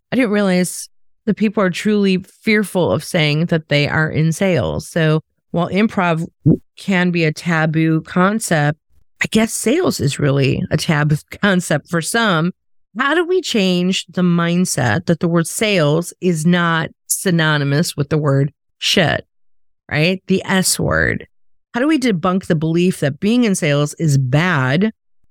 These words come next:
when it's just a few bad apples that maybe have promoted or proliferated a negative stereotype? And more importantly,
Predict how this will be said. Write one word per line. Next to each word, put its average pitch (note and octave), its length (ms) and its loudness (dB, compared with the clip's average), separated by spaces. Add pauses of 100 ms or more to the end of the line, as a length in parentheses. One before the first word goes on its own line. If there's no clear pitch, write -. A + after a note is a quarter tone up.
(280)
when F3+ 420 0
it's G3 160 -2
just A#3+ 220 0
a B3 40 0
few G#3+ 320 0
bad F#3 380 -2
apples F3+ 440 0
that - 180 -4
maybe F#3 500 2
have E3 220 0
promoted D#3+ 800 0
or D3+ 160 2
proliferated D#3 800 0
a D#3 80 2
negative D3 440 2
stereotype? D#3 920 0 (640)
And F#3+ 360 0
more A#3+ 320 2
importantly, D3+ 960 0